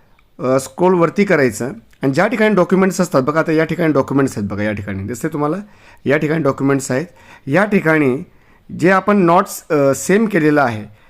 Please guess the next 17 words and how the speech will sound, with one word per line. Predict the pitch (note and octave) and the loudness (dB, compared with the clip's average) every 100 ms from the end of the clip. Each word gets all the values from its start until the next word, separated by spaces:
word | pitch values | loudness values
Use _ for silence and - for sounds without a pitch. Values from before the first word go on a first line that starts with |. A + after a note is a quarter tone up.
| _ - | _ -6
त्याच्याऐवजी | C#3 C3+ G3+ E3+ D#3+ E3+ | -4 0 2 4 2 2
आपल्याला | D#3+ D#3 D#3+ F3+ - | 2 2 2 0 -2
not | C3 B2+ C3+ E3 E3 - | -4 2 2 2 -2 -2
same | F#3 C#3+ G#2 | 0 2 0
बघा, | A#2+ B2+ A2 - _ _ _ - | -2 -2 -2 -6 _ _ _ -4
या | C3 E3 | 0 2
not | D3 C#3+ D3 - | 2 2 0 -2
same | F3 F3 | -2 0
या | D#3 | 0
बटनावर | C3 G#2 C3 | 0 0 -2
क्लिक | D3+ C#3 G#2 | -2 -4 -2
करायचं | A#2+ G#2 G2 | -2 -2 -4
आहे. | F#2+ - _ _ - _ - _ _ - - - - - - - | -10 -12 _ _ -20 _ -20 _ _ -20 -20 -20 -20 -20 -18 -2
या | D#3+ | 0
बटनावर | F3+ F3+ F#3 | 2 2 2
क्लिक | F#3 F#3 G#3 | 0 -2 0
केल्यानंतर | G3 F#3 F#3 F#3 C#3 | 2 2 2 2 0